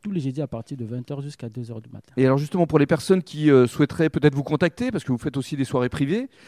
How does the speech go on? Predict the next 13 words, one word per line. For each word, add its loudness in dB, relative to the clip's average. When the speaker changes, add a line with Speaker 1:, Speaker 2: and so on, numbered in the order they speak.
Speaker 2:
euh, 2
on 0
peut 0
vous, 2
euh, 6
retrouver -2
sur -4
les 0
réseaux -2
sociaux, 0
Facebook, -4
Instagram ? -2
Speaker 1:
Oui. -2